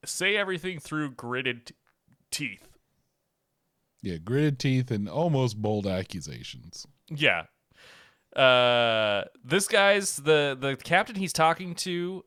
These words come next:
Speaker 1: um, the, uh, who is an Arconian, um, is, his makeup is even more like Anth-,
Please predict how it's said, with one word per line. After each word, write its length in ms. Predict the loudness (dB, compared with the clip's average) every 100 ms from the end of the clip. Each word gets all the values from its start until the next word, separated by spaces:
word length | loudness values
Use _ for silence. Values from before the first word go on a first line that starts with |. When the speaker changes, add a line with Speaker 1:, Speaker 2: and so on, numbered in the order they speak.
| -2
Speaker 1:
um, 760 | 0 0 0 -4 -8 -10 -12 -14 -16 -6
the, 540 | -4 -2 -4 -6 -10 -14 -16 -14
uh, 300 | -12 -12 -12 -6
who 160 | -4
is 140 | -2 -4
an 100 | -2
Arconian, 1000 | 0 0 -4 -2 -2 -4 -6 -8 -10 -14 _ -20 -20 _ _ 0
um, 680 | 2 4 2 -2 -8 -12 -16 _ _ _ _ _ -4
is, 720 | -2 0 -2 -4 -4 -4 -6 _ _ -6
his 280 | 0 0 0
makeup 380 | 0 2 0 0
is 160 | -2
even 200 | -2 -2
more 440 | -2 2 6 6 6
like 180 | 2
Anth-, 320 | -2 -6 -6